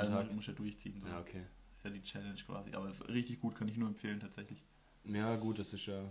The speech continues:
Speaker 1: Du liegst halt auch im Bett und dann schläfst du schneller ein, weil du halt nicht noch am Handy bist oder
Speaker 2: Ja, das
Speaker 1: so
Speaker 2: stimmt.
Speaker 1: und lauter so Sachen.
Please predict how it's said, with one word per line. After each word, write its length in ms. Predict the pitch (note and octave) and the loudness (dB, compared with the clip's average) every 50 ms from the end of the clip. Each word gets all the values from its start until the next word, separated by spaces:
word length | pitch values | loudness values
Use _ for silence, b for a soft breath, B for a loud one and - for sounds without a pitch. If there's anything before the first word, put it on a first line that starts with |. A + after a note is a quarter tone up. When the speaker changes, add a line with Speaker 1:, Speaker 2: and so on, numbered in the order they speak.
| F#2+ - - - - | -8 -12 -16 -8 -2
Speaker 1:
Du 80 | - G2+ | 2 4
liegst 180 | G2+ G2+ - | 4 4 4
halt 100 | A2+ G#2 | 4 4
auch 140 | G#2 G#2 - | 4 4 4
im 100 | G2+ G2+ | 2 4
Bett 280 | - B2 C3 B2+ - - | 6 6 6 4 4 0
und 120 | G2+ G#2 G2+ | -2 0 0
dann 280 | G2+ G2 G2 F#2+ F#2+ - | 0 0 0 0 -2 -4
schläfst 280 | - - G2+ G2+ G2+ | -2 -2 -2 0 -2
du 40 | G#2 | -4
schneller 320 | - F#2+ F#2+ G2 F#2+ - - | -4 -4 -2 -2 0 0 0
ein, 200 | G2+ G#2 G#2 G2 | 0 0 0 -2
weil 100 | F#2+ F#2 | -2 -2
du 80 | F#2 F#2+ | -4 -4
halt 100 | F#2+ - | -6 -6
nicht 160 | G2 - G#2+ | -8 -8 -8
noch 140 | F#2+ F#2 - | -8 -8 -6
am 100 | - G2 | -6 -4
Handy 240 | G2+ G2+ G#2 G#2+ G#2 | -2 -2 -2 -2 -2
bist 240 | G#2 G#2+ G#2+ - - | -4 -6 -8 -6 -2
oder 100 | - G2+ | 2 4
Speaker 2:
Ja, 140 | G#2 G#2+ G#2 | 6 6 6
das 120 | G2+ G2+ | 4 4
Speaker 1:
so 80 | G#2 G#2 | 2 2
Speaker 2:
stimmt. 160 | G2+ F#2+ F#2+ | 4 4 4
Speaker 1:
und 140 | F#2+ G2 G2+ | 4 2 2
lauter 240 | G2+ G2+ G2+ G#2 G2+ | 2 0 -2 -2 -4
so 120 | G#2+ G#2+ G#2+ | -6 -6 -4
Sachen. 340 | A2 A2 G#2+ - - G#2+ | -4 -6 -6 -4 -4 -6